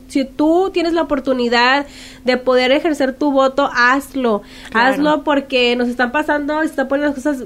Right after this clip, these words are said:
Speaker 1: cada vez más feas y vemos que no estamos progresando, que estamos regresando a los tiempos de antes. Y, y todo es posible, mi gente, de verdad. Yo quería platicarte también un poquito,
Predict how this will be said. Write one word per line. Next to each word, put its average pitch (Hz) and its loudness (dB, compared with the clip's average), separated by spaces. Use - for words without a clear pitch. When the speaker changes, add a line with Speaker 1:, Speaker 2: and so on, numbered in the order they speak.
Speaker 1:
cada 247 -2
vez 277 0
más 277 0
feas 277 0
y 254 -6
vemos 240 0
que 254 -2
no 240 0
estamos 277 -4
progresando, 247 -4
que 269 -4
estamos 262 -4
regresando 240 -4
a 254 -4
los 240 -4
tiempos 247 -6
de 262 -2
antes. 233 -2
Y, 269 0
y 277 -2
todo 311 2
es 415 -2
posible, 339 0
mi 339 -2
gente, 311 -2
de 269 2
verdad. 277 0
Yo 311 2
quería 277 0
platicarte 262 -2
también 269 -4
un 269 -4
poquito, 302 -2